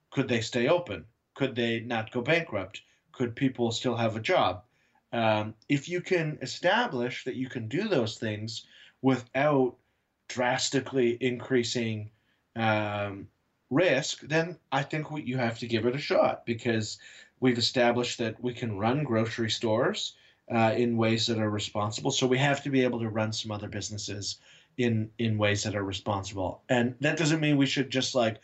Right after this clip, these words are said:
rip off the Band-Aid and the casinos are gonna be open and the clubs are gonna be <laughs> open and we're gonna have nineteen, twenty thousand people at a baseball game. Like, all of that is going to take time. That's not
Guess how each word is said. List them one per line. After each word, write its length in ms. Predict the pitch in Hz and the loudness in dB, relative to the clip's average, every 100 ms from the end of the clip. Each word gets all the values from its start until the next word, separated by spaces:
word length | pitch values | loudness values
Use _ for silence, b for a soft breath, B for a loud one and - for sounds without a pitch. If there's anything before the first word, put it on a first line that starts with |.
| b b b _ 120 | b b b _ -4
rip 280 | 131 135 | -2 0
off 240 | 131 120 - | 0 -2 -4
the 60 | |
Band-Aid 640 | 117 120 127 123 120 120 120 | -2 0 2 2 4 4 2
and 420 | 113 113 110 110 B B _ | -2 0 0 -2 B B _
the 80 | 113 | -6
casinos 580 | 131 - 147 139 131 127 | -2 2 4 4 4 2
are 40 | |
gonna 220 | 127 127 | 2 2
be 160 | 123 123 | 2 4
open 720 | 123 120 135 120 120 120 117 | 4 2 0 0 0 -2 -4
and 640 | 113 113 110 107 110 107 117 _ _ | -2 0 2 0 0 -4 -10 _ _
the 140 | 113 113 | -10 -8
clubs 400 | - 143 131 131 | 0 2 2 0
are 60 | |
gonna 200 | 123 127 | 0 -2
be 160 | 123 135 | -2 -2
<laughs> 80 | 139 | 2
open 640 | 131 123 139 131 123 120 B B B _ | 2 0 0 0 0 -4 B B B _
and 540 | 120 110 110 107 113 117 | -2 0 0 -2 -4 -4
we're 140 | 135 | -2
gonna 180 | 123 123 | 0 -2
have 380 | 123 117 113 - _ _ _ - | 0 2 2 -2 _ _ _ -8
nineteen, 480 | 143 127 120 135 120 | 0 0 2 -2 -2
twenty 240 | - 127 | -2 -2
thousand 500 | 123 127 117 120 120 - _ - | 0 2 2 -2 -6 -10 _ 0
people 440 | 135 131 120 117 | 2 4 4 4
at 60 | 110 | 4
a 20 | |
baseball 480 | 123 143 143 135 127 | 4 2 4 2 2
game. 340 | 127 120 113 B B - | 0 -2 -2 B B -4
Like, 120 | 131 | 0
all 220 | 139 165 | 4 4
of 80 | 147 | 4
that 260 | 143 131 - | 4 2 0
is 140 | 123 117 | -6 -2
going 300 | 120 117 113 | -2 -2 -2
to 280 | 117 107 107 | -4 -4 -4
take 200 | - 120 117 | -4 -4 -2
time. 380 | 120 110 104 | -2 -2 0
That's 280 | 110 120 - | 0 0 0
not 320 | 127 117 113 | 2 2 0